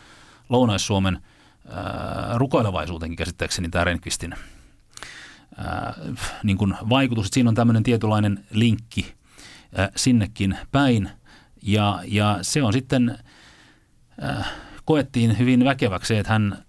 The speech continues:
saarnasi vahvasti ja, äh, vapaasti. Hän oli Raamatun teksti siinä, että se ei ollut sit semmoista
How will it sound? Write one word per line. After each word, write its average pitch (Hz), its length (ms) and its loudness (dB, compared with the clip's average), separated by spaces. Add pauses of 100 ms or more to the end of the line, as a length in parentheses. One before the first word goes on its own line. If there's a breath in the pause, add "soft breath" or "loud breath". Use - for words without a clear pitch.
(320)
saarnasi 123 640 2 (120)
vahvasti 110 640 2
ja, 107 360 2 (160)
äh, 107 160 -10 (280 loud breath)
vapaasti. 135 440 2
Hän 107 80 0
oli 117 80 2
Raamatun 123 360 2
teksti - 340 -2
siinä, 95 340 0
että 92 100 -4
se 113 80 0
ei 107 80 2
ollut 107 140 -2
sit - 140 -6
semmoista 110 400 0